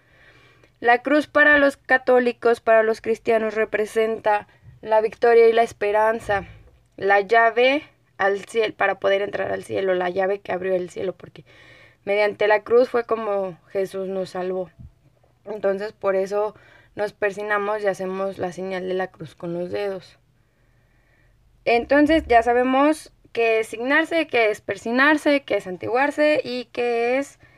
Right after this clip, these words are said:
esto de la posición de la mano. Ahora bien, investigando,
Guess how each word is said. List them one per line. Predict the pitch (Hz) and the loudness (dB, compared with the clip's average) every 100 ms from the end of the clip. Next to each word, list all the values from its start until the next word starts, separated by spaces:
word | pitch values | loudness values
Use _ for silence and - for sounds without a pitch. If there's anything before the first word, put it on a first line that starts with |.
| _ _ _ _ _ - | _ _ _ _ _ -4
esto | 233 - 226 | -4 -2 0
de | 226 202 180 | 2 2 0
la | 190 196 | 0 0
posición | 214 214 220 233 220 220 | -2 -4 -4 0 0 2
de | 220 | 0
la | 226 | 0
mano. | 247 254 233 202 - - _ _ _ _ _ _ _ _ _ _ _ _ _ _ _ _ _ _ _ _ _ _ | 0 0 -2 -8 -16 -20 _ _ _ _ _ _ _ _ _ _ _ _ _ _ _ _ _ _ _ _ _ _
Ahora | 226 233 240 240 | 2 4 6 4
bien, | 196 175 - _ _ _ _ _ _ _ _ _ _ | 2 -2 -8 _ _ _ _ _ _ _ _ _ _
investigando, | 269 277 269 277 285 294 311 330 277 233 | 0 2 2 -2 -4 -2 2 2 0 -2